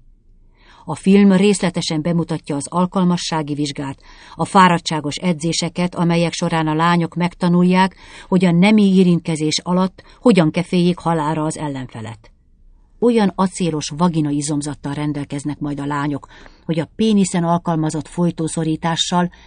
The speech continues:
megállítják a test vérkeringését, vagy pedig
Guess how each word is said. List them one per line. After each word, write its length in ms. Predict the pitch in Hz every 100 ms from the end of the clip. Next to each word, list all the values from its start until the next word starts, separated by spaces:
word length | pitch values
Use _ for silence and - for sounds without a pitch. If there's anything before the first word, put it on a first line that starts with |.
| -
megállítják 800 | 180 202 190 165 160 151 160 147
a 60 | 143
test 340 | - 170 -
vérkeringését, 1000 | 147 160 - 175 185 180 190 - 226 - - - -
vagy 220 | - 226 -
pedig 360 | 220 208 226